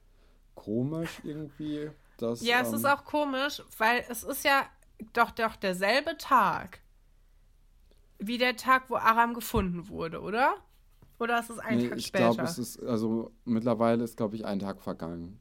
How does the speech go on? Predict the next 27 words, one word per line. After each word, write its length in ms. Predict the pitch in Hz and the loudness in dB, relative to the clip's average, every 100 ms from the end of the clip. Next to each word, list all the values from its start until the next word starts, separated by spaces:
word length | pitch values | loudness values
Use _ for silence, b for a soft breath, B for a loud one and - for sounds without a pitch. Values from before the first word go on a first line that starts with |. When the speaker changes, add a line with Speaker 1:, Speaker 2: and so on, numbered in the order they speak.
| - | -14
Speaker 1:
Das 200 | 98 - | -12 -2
glaub 200 | 98 90 | -2 -2
ich 120 | 90 | -6
schon, 340 | - 87 87 - | -8 -8 -8 -4
weil, 260 | 92 92 | -2 0
Speaker 2:
Okay. 420 | 208 104 98 196 190 | -2 -2 0 0 -4
Speaker 1:
ähm, 40 | - b b b - | -12 b b b -16
Marks 680 | - 104 110 120 123 - - | -4 0 4 2 0 -8 -10
Strafe 800 | - - 117 117 127 - 123 123 | -10 -4 0 0 0 -2 -2 -2
sollte 340 | 117 107 110 - | -2 0 0 -2
ja 120 | 101 | -4
am 140 | 101 101 | -2 -2
nächsten 400 | 107 113 - 101 | -2 -4 -6 -6
Tag 280 | 107 101 | -4 -4
ausgesprochen 760 | - 107 - 120 - 110 110 107 | -6 -8 -8 -14 -8 -6 -4 -4
werden 240 | 107 98 98 | -2 -2 -4
nach 180 | 95 | -6
dem 100 | 107 | -8
Unterricht 640 | 98 104 101 107 104 104 - | -6 -6 -6 -6 -8 -10 -12
und 220 | 90 92 | -8 0
die 20 | |
Speaker 2:
Ah, 100 | 101 98 | 0 2
Speaker 1:
wurde 20 | |
Speaker 2:
ja. 100 | 87 | -2
Speaker 1:
ja 140 | 92 87 | -2 -4
schon 200 | - 85 | -6 -8
ausgesprochen. 760 | 87 - - - 90 95 101 | -8 -10 -14 -10 -10 -8 -12